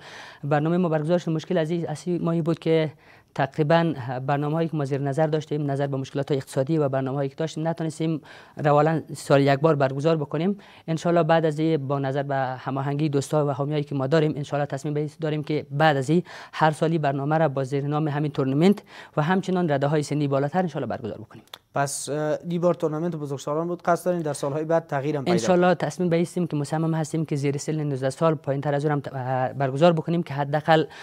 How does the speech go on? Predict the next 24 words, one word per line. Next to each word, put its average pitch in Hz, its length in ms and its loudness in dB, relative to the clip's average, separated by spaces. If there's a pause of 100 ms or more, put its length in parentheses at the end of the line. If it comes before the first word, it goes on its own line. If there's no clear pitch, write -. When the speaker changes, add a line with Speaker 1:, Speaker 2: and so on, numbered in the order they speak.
(200)
Speaker 1:
بازیکن‌های 151 340 0
خوب 165 240 -2
بتونیم 170 260 -2
که 170 100 -4
در 139 160 2
رده‌های 135 540 -2
بهتر 143 360 -2
معرفی 113 300 -6
بکنیم - 200 -14
انشالله. - 320 -16 (160)
Speaker 2:
اه، 196 120 -14 (140)
چرا 254 240 0
همین 285 120 -2
تورنمنت 247 440 2
در 208 140 4
خود 247 240 -2
بامیان 160 320 -2
برگزار 139 500 -4
نمی‌کنین 135 320 -8
که 143 80 -6
در 135 120 -4
کابل 131 320 -4
برگزارش 107 480 -8
کردین؟ 95 300 -14